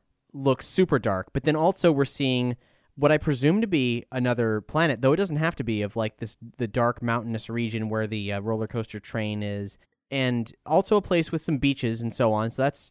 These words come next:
decidedly different. But mostly, it's a pretty darkly hued movie. And I remember that when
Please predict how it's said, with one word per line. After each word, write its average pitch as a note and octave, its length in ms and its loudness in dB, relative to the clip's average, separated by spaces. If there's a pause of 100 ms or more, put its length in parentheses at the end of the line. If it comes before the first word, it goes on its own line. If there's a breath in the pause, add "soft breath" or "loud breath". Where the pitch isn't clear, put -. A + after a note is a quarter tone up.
decidedly B2+ 540 0
different. G#2+ 400 -4 (540 soft breath)
But C3+ 160 0
mostly, C#3+ 840 4
it's C3+ 160 -4
a C3+ 60 -4
pretty G3 340 -4
darkly C#3+ 500 2
hued B2 320 0
movie. C3+ 460 2
And B2 100 -2
I C#3 40 0
remember C#3+ 580 4 (300)
that C3+ 160 4
when C3+ 480 2